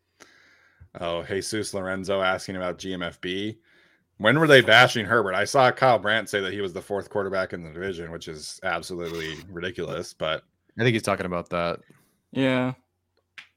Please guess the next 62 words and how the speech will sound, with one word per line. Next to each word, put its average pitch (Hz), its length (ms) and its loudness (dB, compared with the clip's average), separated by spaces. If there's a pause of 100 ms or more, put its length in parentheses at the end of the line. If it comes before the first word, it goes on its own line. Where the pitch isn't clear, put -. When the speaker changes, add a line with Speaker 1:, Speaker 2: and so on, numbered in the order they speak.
(220)
Speaker 2:
I, 120 280 4
I - 20 6
take 170 180 6
exception 123 420 2
to 104 80 4
all 104 260 4
the 104 80 -2
media 98 280 -2
at 92 60 -2
this 95 140 -6
point, 98 340 -4
and 95 180 0
at - 60 2
the, - 160 0
I, - 300 4
Speaker 3:
<laughs> - 20 2
Yeah, 233 160 8
Speaker 2:
I'd 202 40 10
rather 185 180 8
just, 196 160 4
Speaker 3:
like 160 80 6
Speaker 2:
I'd 156 80 6
rather 196 160 6
just 196 200 2
watch 113 380 4
me 110 500 -4 (280)
on 147 160 4
my - 180 10
own 240 160 8
Speaker 3:
<laughs> - 0 -
Speaker 2:
show, 175 480 4 (160)
which - 140 -4
is - 200 4
saying 151 240 4
a 131 60 2
lot 127 300 4
'cause - 80 -10
I 127 60 0
don't 143 100 -2
even 117 160 -4
watch 113 280 -2
any 131 140 -6
of 131 80 -4
this. 143 300 -6
Speaker 3:
Yeah. 107 360 -4
Speaker 2:
I'd - 100 -4
rather 160 180 2
just 131 180 -6
watch, 120 220 0 (120)
you 117 120 -10
know, 101 180 -8
us 113 240 -4
talk 101 360 -6
than 98 140 -12
them 98 200 -8
at 87 100 -12
this 92 140 -14
point 90 300 -10
because 95 260 -10
I, 95 160 -8
I 104 60 -6
just, 101 280 -14